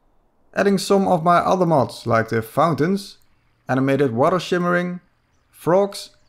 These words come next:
and dragonflies near the water, and my birds, small iguanas and butterflies to the garden surrounding it, will make this lot to come even more alive.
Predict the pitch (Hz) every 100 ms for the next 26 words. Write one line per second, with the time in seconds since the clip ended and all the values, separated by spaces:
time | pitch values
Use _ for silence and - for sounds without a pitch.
0 | - 175 214 185 180 170 165 156 143 135
1 | 143 139 131 113 143 - - _ _ -
2 | 117 113 110 107 113 123 156 123 - -
3 | _ _ _ _ _ - - 120 110 110
4 | 117 151 165 98 - - _ _ - 185
5 | 135 170 185 - 143 120 117 131 123 120
6 | 110 113 - 151 202 202 185 185 - _
7 | _ _ - 202 180 151 123 127 131 131
8 | 113 120 113 127 107 107 117 131 113 107
9 | 107 -